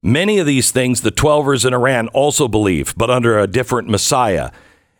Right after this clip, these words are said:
They too threaten to burn the world and wash it in blood of the Jews and unbelievers. Iran is now an ally of Russia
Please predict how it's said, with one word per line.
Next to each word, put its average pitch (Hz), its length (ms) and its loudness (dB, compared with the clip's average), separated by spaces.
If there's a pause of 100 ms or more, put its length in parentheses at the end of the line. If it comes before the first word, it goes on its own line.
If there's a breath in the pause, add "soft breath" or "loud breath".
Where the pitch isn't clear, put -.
They 135 260 -2
too 233 380 2
threaten 135 460 0
to 120 120 2
burn 117 380 -2
the 107 80 2
world 98 460 0
and 117 240 -4
wash 127 360 2
it 127 120 -2
in 107 180 -2
blood 120 340 0
of 90 120 -4
the 98 100 -2
Jews 107 480 -2
and 104 100 0
unbelievers. 98 840 -2 (1800)
Iran 156 520 0
is 110 240 -2
now 117 240 0
an 110 200 -2
ally 107 680 -2 (360)
of 107 240 -2
Russia 92 680 -2